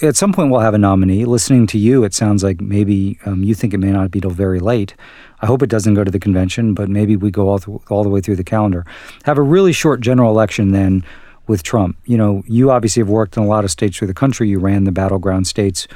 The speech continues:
uh, program for President Obama. As you look at the map right now, I guess if you were running the Democratic nominees campaign,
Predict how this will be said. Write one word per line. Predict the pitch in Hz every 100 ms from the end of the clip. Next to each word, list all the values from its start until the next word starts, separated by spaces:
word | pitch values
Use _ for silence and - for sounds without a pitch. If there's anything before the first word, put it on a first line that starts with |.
| - - -
uh, | - 98
program | - 110 98 104 92
for | 92
President | - 104 95 98
Obama. | 90 107 107 95 - - - -
As | 135 117
you | 233
look | 185 147 147
at | 131 -
the |
map | 107 104 110 104 -
right | 98 95
now, | 90 95 95 85 82 85 - - - - - -
I |
guess | 120 180 -
if | 131 -
you | 139 165
were | 156 120
running | 120 120 113
the | 104
Democratic | 95 107 104 - 101 90
nominees | 95 95 95 95 -
campaign, | 98 92 82 95 87